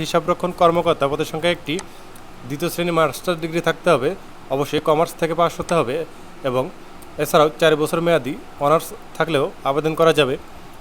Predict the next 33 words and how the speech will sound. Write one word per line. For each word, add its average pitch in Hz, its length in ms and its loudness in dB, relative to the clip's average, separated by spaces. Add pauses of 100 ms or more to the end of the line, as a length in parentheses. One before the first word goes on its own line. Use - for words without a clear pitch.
(140)
ষোলো 151 260 4
নম্বর 165 200 4
ক্রমিক 170 180 0
রয়েছে 190 240 -2
ঊর্ধ্বতন 156 320 0 (100)
নকশাবিদ 143 500 2
পদের 135 180 -6
সংখ্যা 170 220 0
একটি, 143 180 -2 (1080)
কমপক্ষে 160 500 0 (140)
ফাইন 214 180 6 (100)
আর্টসে 160 300 -2
কমপক্ষে 165 420 -2
দ্বিতীয় 147 240 -6
শ্রেণীর 170 300 -4
ডিগ্রি 160 260 -2
থাকতে 175 280 0
হবে। 131 160 2 (560)
সতেরো 165 360 2
নম্বর 170 220 2
ক্রমিক 180 220 0
রয়েছে 175 220 -2 (140)
সহকারী 151 380 0
প্রকৌশলী 165 460 -2
পদের 147 180 -4
সংখ্যা 165 200 -4
একটি, 151 180 -2 (920)
বিএসসি 160 360 0
ইঞ্জিনিয়ারিং 175 420 0
ডিগ্রি 165 220 -4 (220)
থাকতে 170 340 -2
হবে। 127 180 2 (680)
আঠারো 139 180 0